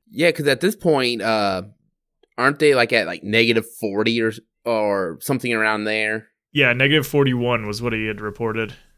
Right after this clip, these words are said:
Speaker 1: That's cold.
Speaker 2: And then again, though, Kirk hangs up on him. <laughs> He's like, "Yeah, you know, if you don't have any, uh, coffee, you can send me some rice wine." And he's just like, "Click."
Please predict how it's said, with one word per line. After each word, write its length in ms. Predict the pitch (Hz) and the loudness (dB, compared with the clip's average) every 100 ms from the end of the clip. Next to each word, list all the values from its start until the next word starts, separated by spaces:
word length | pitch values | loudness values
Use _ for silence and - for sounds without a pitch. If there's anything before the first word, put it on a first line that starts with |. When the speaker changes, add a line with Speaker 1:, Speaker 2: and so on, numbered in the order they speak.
| _ | _
Speaker 1:
That's 180 | - 202 | 0 0
cold. 440 | - 170 110 82 - _ _ | 4 4 4 0 -12 _ _
Speaker 2:
And 120 | 165 | 2
then 180 | 180 185 | 4 4
again, 500 | 165 135 190 202 160 | 2 4 4 2 2
though, 460 | 139 131 127 131 - | 2 4 2 0 -8
Kirk 240 | - 170 170 | -4 -4 0
hangs 300 | 175 175 143 | 0 2 0
up 180 | 190 135 | -2 -4
on 120 | 104 | -10
him. 200 | 98 101 _ - | -10 -16 _ -8
<laughs> 400 | - - 156 - | -4 0 0 2
He's 420 | 180 - 196 143 | 0 2 0 2
like, 220 | 160 143 | 2 4
"Yeah, 140 | 214 285 | 2 2
you 80 | 165 | 0
know, 160 | 160 175 | 2 2
if 320 | 175 - - | 0 -10 -4
you 80 | 175 | 0
don't 140 | 190 | 2
have 180 | 175 180 | 4 2
any, 320 | 165 160 151 | 2 2 4
uh, 360 | 143 127 127 120 - _ _ _ | 4 2 0 -4 -8 _ _ _
coffee, 340 | - 208 190 | 0 0 0
you 160 | 131 127 | 0 0
can 100 | 131 | 0
send 160 | 143 151 | 0 0
me 60 | |
some 180 | 139 127 | 0 0
rice 300 | 123 160 156 | 2 2 0
wine." 260 | 123 113 117 | 0 0 0
And 80 | |
he's 120 | 123 123 | -2 -4
just 140 | 120 | -4
like, 140 | 117 | -4
"Click." 460 | - 135 120 - - | -4 0 0 -2 -14